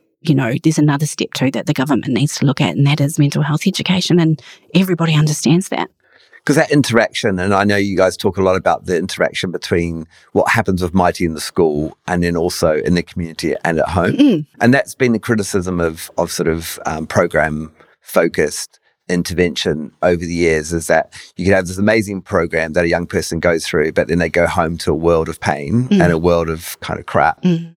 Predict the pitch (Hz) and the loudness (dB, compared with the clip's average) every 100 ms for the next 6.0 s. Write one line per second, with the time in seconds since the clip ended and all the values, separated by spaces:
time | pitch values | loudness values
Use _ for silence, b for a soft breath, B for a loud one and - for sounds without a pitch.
0 | - 117 - 104 104 _ _ _ _ _ | -2 0 2 0 -2 _ _ _ _ _
1 | - - 101 98 - 101 92 95 80 87 | -8 -4 -2 -4 -4 -2 0 0 0 -2
2 | 87 90 87 - 90 90 85 85 82 82 | 0 2 2 0 -4 -2 0 0 0 -2
3 | 82 - _ - 92 87 85 85 71 - | -8 -12 _ -2 2 2 0 -2 -8 -4
4 | 85 80 - 87 - 85 80 90 - 85 | -4 -4 -2 -2 0 -4 -2 -4 -4 -6
5 | 80 80 - 80 78 - 76 - - | -4 -6 -4 -4 -2 -2 -2 -2 -8